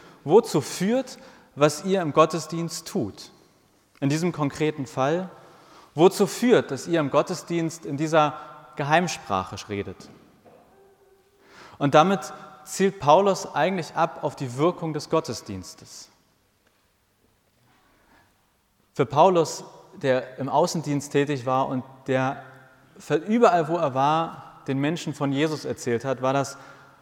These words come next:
unglaublich wichtig, wie das wirkt, was die Gemeinde dort gemacht hat. Denn es war für ihn das Wichtigste, dass Menschen von Jesus hören und möglichst viele davon dann auch zum Glauben kommen.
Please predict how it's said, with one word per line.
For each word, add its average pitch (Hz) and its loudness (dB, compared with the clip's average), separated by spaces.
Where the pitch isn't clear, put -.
unglaublich 156 2
wichtig, - -10
wie 135 -4
das 131 0
wirkt, 151 4
was 123 -2
die 123 -6
Gemeinde 120 2
dort 117 -2
gemacht 123 -4
hat. - -14
Denn 131 2
es 131 -2
war 139 6
für 165 -2
ihn 156 0
das 131 0
Wichtigste, 180 0
dass 139 0
Menschen 147 -2
von 143 0
Jesus 147 -2
hören 180 2
und 147 -4
möglichst 151 0
viele 180 0
davon 160 0
dann 147 0
auch 147 -4
zum 143 -4
Glauben 139 2
kommen. 95 -12